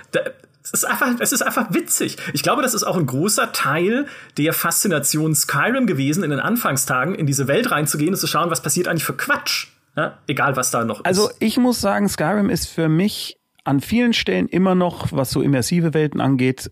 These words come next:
Speaker 2: äh, ein absoluter, ein absolutes Highlight. Gleichzeitig ist es auch immer mein bestes, schlechtes Beispiel für Storytelling.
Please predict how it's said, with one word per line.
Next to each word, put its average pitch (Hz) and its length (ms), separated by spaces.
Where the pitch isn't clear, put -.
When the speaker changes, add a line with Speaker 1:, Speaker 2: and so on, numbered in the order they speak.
Speaker 2:
äh, 123 260
ein 123 200
absoluter, 120 1080
ein 135 120
absolutes - 440
Highlight. 185 460
Gleichzeitig 127 760
ist 139 120
es 135 140
auch - 160
immer 220 400
mein 135 400
bestes, 196 500
schlechtes - 560
Beispiel 139 480
für 147 160
Storytelling. 113 640